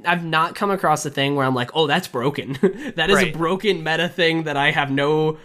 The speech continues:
Speaker 1: option to play against. Usually it's like, if I'll go up against the deck, like, do you know how elusive cards work?
Speaker 2: Yeah.
Speaker 1: You do, right? Yeah. So, like, if I go up against a deck that has a bunch of elusives, then it's like, "Shit, I have none of those in my deck, so I have
Speaker 2: <laughs>
Speaker 1: nothing."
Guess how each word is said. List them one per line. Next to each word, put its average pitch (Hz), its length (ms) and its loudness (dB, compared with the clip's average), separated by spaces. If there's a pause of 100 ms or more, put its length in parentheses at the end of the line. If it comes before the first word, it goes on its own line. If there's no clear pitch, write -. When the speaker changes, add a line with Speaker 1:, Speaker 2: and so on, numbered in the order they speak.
(120)
Speaker 1:
option 151 680 2
to 139 600 0
play 143 240 2
against. 123 360 -4 (240)
Usually 240 480 2
it's 208 160 -2
like, 180 200 -2
if 180 80 -2
I'll 170 160 4
go 165 140 0
up 160 100 -2
against 156 340 -2
the 156 100 -6
deck, 151 240 -2
like, 151 200 0
do 160 80 -6
you 160 60 -2
know 160 100 2
how 147 200 0
elusive 131 460 -2
cards 151 320 -4
work? 165 300 -4 (600)
Speaker 2:
Yeah. 185 180 2 (340)
Speaker 1:
You 139 80 -4
do, 123 160 0
right? 113 200 -2
Yeah. 117 240 0 (180)
So, 185 220 0
like, 175 220 0 (180)
if 180 160 0
I 190 100 0
go 185 120 0
up 180 100 -2
against 170 300 -2
a 165 60 -6
deck 151 200 0
that 147 60 -2
has 147 160 -2
a 151 40 -2
bunch 139 240 0
of 143 60 -2
elusives, 143 600 -2 (180)
then 156 200 2
it's 151 160 -2
like, 139 320 -2 (420)
"Shit, - 500 -6
I 151 120 -4
have 139 440 -4
none 160 360 0
of 160 140 -2
those 151 280 -4
in 151 80 0
my 131 180 -2
deck, 131 300 -4
so 147 220 -4
I 156 140 2
have 139 260 0
Speaker 2:
<laughs> 208 100 2
Speaker 1:
nothing." 170 420 0